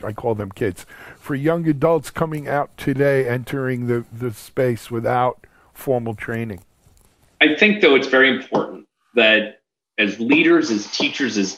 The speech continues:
Speaker 2: educators, as parents, we have to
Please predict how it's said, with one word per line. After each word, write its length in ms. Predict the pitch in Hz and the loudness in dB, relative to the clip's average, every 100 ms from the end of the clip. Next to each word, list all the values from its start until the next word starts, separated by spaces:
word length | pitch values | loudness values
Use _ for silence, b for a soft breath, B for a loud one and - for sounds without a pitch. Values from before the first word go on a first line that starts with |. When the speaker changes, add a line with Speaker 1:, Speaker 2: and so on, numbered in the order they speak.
| 131 | 2
Speaker 2:
educators, 640 | 123 123 - 127 120 104 | 2 0 0 0 2 -2
as 160 | 90 - | -6 -16
parents, 760 | - - 117 110 104 101 - _ _ _ _ _ _ _ _ _ _ _ | -16 -4 -2 0 0 -4 -12 _ _ _ _ _ _ _ _ _ _ _
we 240 | 123 143 147 | 0 2 2
have 640 | - - - 190 202 | 0 -4 0 2 2
to 100 | - | 0